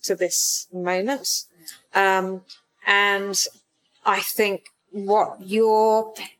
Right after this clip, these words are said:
your findings are, are actually, um, picking, picking up those inequalities really nicely. So, um, if you can describe it in those terms.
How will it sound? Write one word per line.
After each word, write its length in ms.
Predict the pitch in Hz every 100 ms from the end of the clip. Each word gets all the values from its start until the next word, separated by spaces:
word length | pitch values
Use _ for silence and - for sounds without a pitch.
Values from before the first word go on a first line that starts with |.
| _
your 640 | 175 208 208 208 208 214 208
findings 640 | - 214 196 196 185 180 180
are, 220 | 180 175 - _ _ _ _ -
are 180 | 190 -
actually, 760 | 190 - - 190 185 175 180 -
um, 400 | 180 175 175 - _ _ -
picking, 480 | 220 226 202 185 - _ _ _ _ _
picking 340 | 220 220 196
up 300 | 190 196 190 -
those 320 | 208 202 202
inequalities 880 | - 196 180 196 202 220 262 240 202
really 300 | 185 180 175
nicely. 640 | 175 175 196 - 240 269
So, 520 | - - 208 190 185 180
um, 380 | - 180 175 170 170 - _ _ _ _ _ _ _ _ _ _ _ _ _ _
if 160 | - 190
you 80 | 175
can 200 | 180 175 - _ _
describe 400 | - - 180 180
it 100 | 180
in 120 | 196 190
those 240 | 185 180
terms. 460 | - 196 285 285